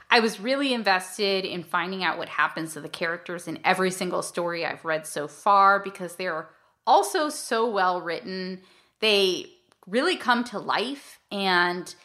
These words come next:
the characters' exceptional circumstances are really skillfully used to bring home their humanity and to make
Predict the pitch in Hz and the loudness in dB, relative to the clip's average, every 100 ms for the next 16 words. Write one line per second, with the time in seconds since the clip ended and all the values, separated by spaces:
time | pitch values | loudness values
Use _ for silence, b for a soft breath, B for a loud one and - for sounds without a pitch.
0 | b b b b _ _ _ _ - 220 | b b b b _ _ _ _ -2 0
1 | - 226 254 277 277 208 - - 175 - | 2 4 4 2 0 -2 -2 2 2 2
2 | 220 208 190 - 185 214 214 - 220 208 | -2 0 0 -2 -4 -4 -6 -6 -4 -4
3 | 208 214 208 202 - - 175 170 165 170 | -4 -4 -2 -4 -6 2 4 6 4 0
4 | - 180 214 269 226 - - 202 214 208 | -8 -4 -2 0 -2 -6 -2 2 4 2
5 | 214 202 196 160 151 185 185 202 202 - | 0 0 -2 -6 -8 -6 -4 -4 -6 -4
6 | 185 175 175 175 160 165 170 175 165 165 | -4 -2 -2 -2 0 0 0 -2 -4 -4
7 | - 180 170 143 139 165 202 214 233 254 | -6 -6 -2 -2 0 -2 -4 -4 -4 -4
8 | - - 175 175 170 170 - 190 165 170 | -4 -2 0 0 -4 -6 -6 -2 -2 -4
9 | - | -8